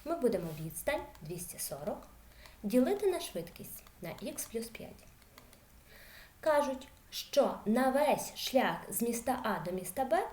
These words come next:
він витратив п'ять годин. Тобто загальний час на весь участок шляху — п'ять годин. Фігурна дужка означає разом, всього,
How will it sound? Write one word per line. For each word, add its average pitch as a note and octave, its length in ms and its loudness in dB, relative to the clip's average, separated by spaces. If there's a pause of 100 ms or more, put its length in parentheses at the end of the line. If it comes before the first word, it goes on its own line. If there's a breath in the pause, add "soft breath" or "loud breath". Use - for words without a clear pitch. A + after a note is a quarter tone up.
(240)
він G3 220 2
витратив D#4 560 0
п'ять F#3+ 520 -4
годин. G3 220 -4 (420 loud breath)
Тобто C#4 360 4 (140)
загальний G3+ 840 0
час F3 460 -4
на G#3+ 160 2
весь F#3 520 0
участок - 600 -10
шляху — G#4 380 -2 (300 loud breath)
п'ять G3+ 440 0 (220)
годин. G#3 300 -10 (1600 loud breath)
Фігурна E4+ 460 4
дужка F3+ 520 -4
означає F#3 580 -2
разом, A#3+ 480 2
всього, A3+ 600 2